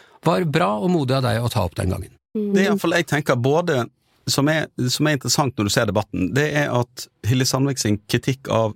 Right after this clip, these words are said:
Speaker 3: Finn Skårderud ble opplevd som et personangrep. Og så ble Hilde Sandvik etterpå utsatt for et person, eh, altså en personlig kritikk som gikk på hennes og person. Og det i hvert fall slo meg, og tror jeg, det tror jeg er, eh, viktig for oss å reflektere over, er jo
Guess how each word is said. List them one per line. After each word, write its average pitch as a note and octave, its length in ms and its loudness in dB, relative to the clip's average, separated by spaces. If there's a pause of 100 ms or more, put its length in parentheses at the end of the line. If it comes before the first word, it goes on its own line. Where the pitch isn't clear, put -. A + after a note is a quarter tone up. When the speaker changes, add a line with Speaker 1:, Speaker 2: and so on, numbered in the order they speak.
Speaker 3:
Finn G#2 160 -2
Skårderud C#3 500 0 (680)
ble A#2+ 240 2
opplevd F#2 440 -2
som G2 180 0
et - 120 -4
personangrep. F#2 800 -2 (280)
Og C3 80 0
så D3+ 200 2
ble B2+ 180 2
Hilde A2+ 280 0
Sandvik A#2 500 0 (100)
etterpå A2 480 0
utsatt - 540 -2
for F#2+ 300 0
et - 280 -4 (280)
person, F#2+ 400 2 (280)
eh, F2+ 400 0
altså G#2 220 2 (420)
en A2+ 120 2
personlig A#2+ 500 0
kritikk - 260 -4
som G2+ 140 0
gikk - 80 -8
på G2 100 0
hennes G#2 300 0
og F#2 220 0
person. F2+ 400 0 (680)
Og C#3+ 120 0
det E3+ 160 2
i - 20 0
hvert C3+ 100 0
fall D3 120 -2
slo D#3+ 200 0
meg, A2 140 2
og A#2 80 -2
tror D3 160 0
jeg, B2 100 -4
det C#3 120 0
tror D#3 120 0
jeg D3 120 0
er, A#2+ 100 2
eh, A2+ 580 -6
viktig B2+ 380 -2
for G#2 120 0
oss - 100 0
å G#2 60 -4
reflektere A2 440 0
over, F#2+ 180 0
er C3+ 120 0
jo G#2 200 0